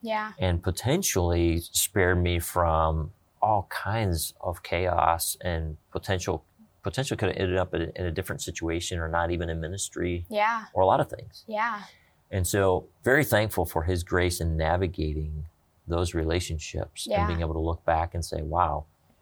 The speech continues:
Speaker 2: I, I wouldn't want that to have gone any other way at this point.
Speaker 1: Yeah, and it, like, makes
Speaker 2: So.
Speaker 1: me think about, like, whether or not you break up, at the end of the day, if you're seeking God first, like we've been talking about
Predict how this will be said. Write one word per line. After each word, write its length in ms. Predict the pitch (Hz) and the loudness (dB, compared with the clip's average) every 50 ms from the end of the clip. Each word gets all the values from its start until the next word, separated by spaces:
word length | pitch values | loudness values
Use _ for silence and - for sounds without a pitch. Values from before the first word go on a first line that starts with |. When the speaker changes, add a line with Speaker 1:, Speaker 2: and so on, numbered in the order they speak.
| _ - - _ _ _ _ _ _ _ _ - _ _ _ _ - - | _ -20 -20 _ _ _ _ _ _ _ _ -20 _ _ _ _ -4 -2
Speaker 2:
I, 80 | - - - - | -2 0 4 4
I 40 | 87 | 4
wouldn't 420 | 95 95 95 92 92 92 - - _ _ _ | 4 4 2 0 0 -2 -4 -6 _ _ _
want 280 | - 98 92 92 95 - | -2 0 0 0 2 4
that 160 | 95 92 95 | 2 2 2
to 80 | - 101 | 2 -2
have 120 | 95 87 | -2 0
gone 220 | - 95 92 92 90 | 2 2 2 2 2
any 200 | 90 95 95 95 | 0 0 0 2
other 160 | 92 90 90 | 2 2 2
way 420 | 85 82 82 82 85 95 127 143 | 0 0 0 2 0 2 2 0
at 140 | - - - - | -2 -4 -8 -12
this 160 | - - - | -14 -14 -14
point. 320 | _ _ - - - - _ - | _ _ -10 -10 -10 -10 _ -4
Speaker 1:
Yeah, 320 | 233 233 226 233 240 240 247 _ | 2 2 4 2 2 -2 -2 _
and 120 | 233 240 254 | -2 0 0
it, 60 | 247 | 0
like, 180 | 254 247 240 - | -2 -2 -2 -2
makes 220 | 226 226 240 - | -4 -4 -2 -2
Speaker 2:
So. 60 | - | -4
Speaker 1:
me 60 | 240 233 | -4 -4
think 200 | 233 226 240 233 | -4 -6 -4 -2
about, 220 | 226 208 196 190 | 0 0 0 0
like, 360 | 190 180 180 180 - - _ _ _ _ _ _ - - - _ _ _ | -2 -4 -4 -6 -14 -20 _ _ _ _ _ _ -20 -20 -20 _ _ _
whether 300 | - 233 247 277 311 294 | 4 6 6 6 6 4
or 40 | 277 | 4
not 180 | 262 240 214 | 2 0 0
you 60 | 220 233 | -2 -2
break 280 | 214 214 196 190 - | 0 0 0 0 0
up, 160 | 165 95 - _ _ _ _ | -2 -4 -4 _ _ _ _
at 140 | 214 226 | -6 -2
the 80 | - 208 | 0 0
end 140 | 214 233 247 | 0 0 0
of 80 | 254 | -2
the 60 | 247 226 | -2 0
day, 300 | 226 208 202 196 196 - _ _ _ - | 0 -2 -2 -2 -6 -12 _ _ _ -14
if 140 | 220 - | -12 -6
you're 160 | 240 254 269 277 | 0 0 0 2
seeking 440 | - - - - 220 220 226 220 220 | 2 0 0 -2 -2 -4 -4 -6 -2
God 240 | 202 185 185 190 - | -2 -2 -2 -2 -2
first, 300 | - 175 170 - - - | -4 -4 -4 -4 -4 -6
like 120 | 214 214 | -6 -4
we've 120 | - 240 233 | -4 -2 -2
been 120 | 247 233 226 | -2 -2 -2
talking 300 | 233 208 208 - 220 214 | -2 -4 -6 -6 -10 -8
about 300 | 196 - - 110 - | -4 -2 -2 -4 -4